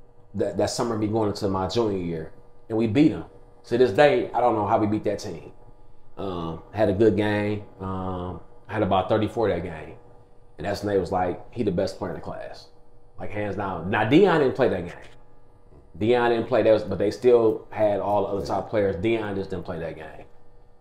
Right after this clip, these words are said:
Speaker 1: But after that game, that buzz just went crazy. And, um, that's when Greer was like,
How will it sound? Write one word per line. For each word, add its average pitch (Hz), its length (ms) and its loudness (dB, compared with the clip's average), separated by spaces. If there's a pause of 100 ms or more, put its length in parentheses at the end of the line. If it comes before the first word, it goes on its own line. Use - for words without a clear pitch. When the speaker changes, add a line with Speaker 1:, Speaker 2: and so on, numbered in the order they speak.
(380)
Speaker 1:
But 82 160 -4
after 95 220 0
that 113 180 6
game, 110 300 0
that 92 200 2
buzz 107 260 4
just 98 160 -4
went 98 160 -4
crazy. 95 600 0 (220)
And, 90 160 -6
um, 80 400 -8 (640)
that's 110 220 2
when 87 140 -4
Greer 98 220 4
was 92 140 -2
like, 80 380 -2